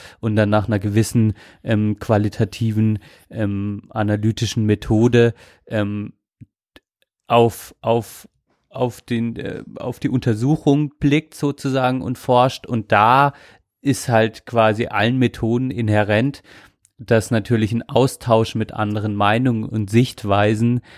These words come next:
ähm, d-, ja, eigentlich dienlich ist bei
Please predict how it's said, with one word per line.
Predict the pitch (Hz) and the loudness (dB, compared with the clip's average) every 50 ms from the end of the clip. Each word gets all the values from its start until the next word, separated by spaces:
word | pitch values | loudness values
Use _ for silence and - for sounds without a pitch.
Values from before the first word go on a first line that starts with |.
| - _ - | -20 _ -8
ähm, | - 117 110 104 104 107 107 107 104 104 101 _ _ _ _ _ _ _ - | -2 0 0 0 0 -2 -4 -6 -6 -8 -10 _ _ _ _ _ _ _ -20
d-, | - - - | -18 -16 -12
ja, | - 120 107 110 120 123 | -8 -4 0 2 2 2
eigentlich | - - 107 110 107 110 101 - - | 2 2 0 0 0 -2 -4 -4 -4
dienlich | - 123 127 143 147 131 117 113 101 - | 0 2 4 4 4 4 2 2 0 0
ist | - 113 120 - - - | 0 -2 -2 -2 -2 -2
bei | - 110 107 107 107 | 0 2 4 4 2